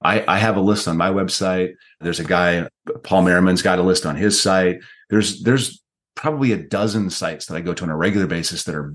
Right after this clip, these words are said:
wonderful places for great information, but that's a dozen, and there's five thousand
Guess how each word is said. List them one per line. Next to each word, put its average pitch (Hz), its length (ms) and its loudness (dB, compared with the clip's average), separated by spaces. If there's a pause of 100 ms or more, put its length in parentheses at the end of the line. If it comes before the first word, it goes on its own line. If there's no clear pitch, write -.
wonderful 98 600 4
places 85 480 -4
for 87 140 -12
great 98 380 0
information, 85 640 -2 (360)
but 101 80 2
that's 117 200 2
a 95 60 0
dozen, 80 640 0 (280)
and 95 100 -2
there's 90 140 -4
five - 640 -2
thousand 90 840 -2